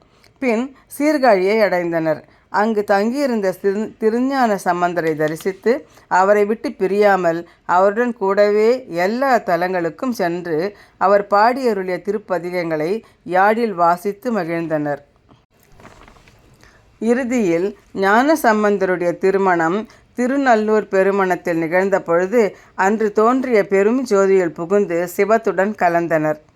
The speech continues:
இவருடைய குரு பூஜை வைகாசி மாதம் மூலம் நட்சத்திரத்தில் கொண்டாடப்படுகிறது.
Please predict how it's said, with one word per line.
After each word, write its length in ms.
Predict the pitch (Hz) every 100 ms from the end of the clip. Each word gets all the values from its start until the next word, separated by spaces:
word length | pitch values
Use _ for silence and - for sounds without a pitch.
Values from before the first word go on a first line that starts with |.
| _ _ -
இவருடைய 500 | - 226 262 254 208
குரு 280 | 175 196 254
பூஜை 560 | 262 220 160 156 180 180 _ -
வைகாசி 640 | 196 226 269 277 247 226
மாதம் 440 | 202 165 156 170
மூலம் 400 | 190 185 220 247
நட்சத்திரத்தில் 800 | 233 180 - 175 175 156 156 240 -
கொண்டாடப்படுகிறது. 1040 | 185 185 170 165 156 143 151 147 143